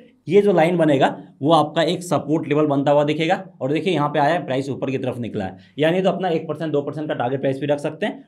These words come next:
डिफरेंट मेथड है टारगेट प्राइस फाइंड करने का। तो इस तरीके से आप रिवर्सल को आइडेंटिफाई कर सकते हैं सिंगल कैंडलस्टिक के जरिए। अब यहाँ पे हम कुछ और एग्जांपल देखते हैं। अब यहाँ पे देखिए नीचे में, नीचे में आपको इस तरह का कैंडलस्टिक दिखना चाहिए, strong rejection of price from the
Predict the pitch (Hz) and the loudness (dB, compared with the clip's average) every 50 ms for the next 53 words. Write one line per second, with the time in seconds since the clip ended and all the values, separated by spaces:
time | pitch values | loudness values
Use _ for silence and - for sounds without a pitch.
0 | _ - 127 151 151 175 185 190 180 160 147 139 156 165 185 185 - 127 131 135 | _ -4 -4 -4 -2 -2 -2 -2 -2 -2 -2 -2 -2 -2 -4 -2 -2 -2 -2 -4
1 | 131 - 139 143 143 - 120 117 123 117 123 120 117 117 110 104 107 90 82 - | -4 -4 -4 -6 -6 -8 -10 -10 -10 -8 -6 -6 -6 -6 -8 -8 -8 -10 -12 -14
2 | - _ _ _ - 202 196 220 214 214 208 220 214 196 190 202 214 214 - - | -20 _ _ _ -4 -2 2 2 2 4 4 4 4 6 6 6 4 4 0 -10
3 | - _ _ _ _ - 113 131 151 160 185 196 185 - - 220 214 214 214 214 | -18 _ _ _ _ -6 -2 0 2 4 4 4 2 2 2 2 4 4 2 2
4 | 214 226 - - 156 156 156 160 185 185 196 185 190 190 190 196 202 - 196 185 | 2 2 2 2 2 0 0 0 0 0 0 2 2 2 2 2 0 0 -2 -4
5 | 185 202 220 214 - 160 165 175 175 - 165 151 147 143 139 - 151 135 139 107 | -4 -6 -6 -4 -4 -2 -2 -2 -2 -2 -2 -2 -2 -4 -4 -4 -4 -4 -2 -2
6 | 104 98 95 - - - - 156 165 185 185 190 190 208 214 - 190 165 175 180 | -4 -6 -6 -10 -12 -12 -6 -4 -2 0 0 0 0 0 -2 -2 -2 -4 -2 -2
7 | 180 160 175 170 - 165 147 127 120 104 - - 113 95 - - _ _ _ _ | -2 -2 -2 -2 -2 -2 -2 -2 -2 -4 -6 -8 -10 -12 -12 -16 _ _ _ _
8 | _ - 185 196 208 214 208 214 220 214 170 143 131 - 107 98 98 - - - | _ -4 -2 0 2 2 2 2 4 4 4 4 2 2 -2 -6 -6 -10 -10 -4
9 | 135 151 208 240 185 - 220 160 127 107 101 - - - - - 151 190 233 240 | 0 2 2 2 4 6 6 6 6 4 -2 -8 -12 -12 -8 -4 -4 -2 -2 -2
10 | - - 277 269 254 220 220 214 214 - 233 247 - - 233 233 220 - 240 233 | -2 0 0 2 2 2 2 0 0 -2 -4 -4 -4 -2 -4 -4 -2 0 2 4
11 | 226 226 233 226 214 202 202 202 208 208 220 208 165 165 - 165 156 123 - 107 | 4 4 4 6 4 4 6 6 4 4 2 0 0 -2 0 0 0 0 0 -2
12 | 95 92 - - - - _ _ _ _ _ _ _ _ _ - 147 - - - | -6 -6 -10 -14 -20 -20 _ _ _ _ _ _ _ _ _ -12 -12 -10 -4 0
13 | 190 214 220 226 208 196 175 185 175 180 - 208 214 214 - 170 175 180 196 190 | 0 2 2 2 2 2 2 2 0 0 -2 -2 0 0 0 2 2 4 4 4
14 | - - 180 175 170 180 - - | 2 4 4 4 4 4 4 2